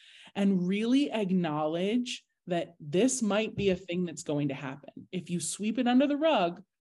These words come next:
just like with mental health, that's gonna blow up later, right? So take control of what you can now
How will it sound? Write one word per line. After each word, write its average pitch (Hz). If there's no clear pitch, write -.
just 165
like 208
with 233
mental 247
health, 247
that's 151
gonna 175
blow 160
up 151
later, 78
right? 160
So 165
take 196
control 233
of 196
what 180
you 190
can 175
now 165